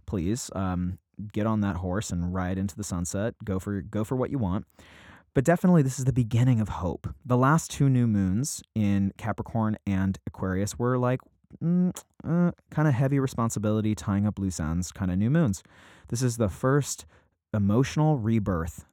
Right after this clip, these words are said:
that we're having in twenty twenty-three that has an iota, an iota of optimism. And, and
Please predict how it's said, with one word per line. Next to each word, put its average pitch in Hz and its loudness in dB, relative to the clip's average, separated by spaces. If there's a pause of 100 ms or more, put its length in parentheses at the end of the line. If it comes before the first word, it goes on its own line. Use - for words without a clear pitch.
that 95 -4
we're 101 -2
having 120 0
in 92 0
twenty 110 -2
twenty-three 104 -2 (120)
that 98 -4
has 95 -2 (420)
an 107 0
iota, 95 2 (440)
an 170 4
iota 160 6 (500)
of 104 0 (880)
optimism. 85 -2 (580)
And, 95 0 (120)
and 110 2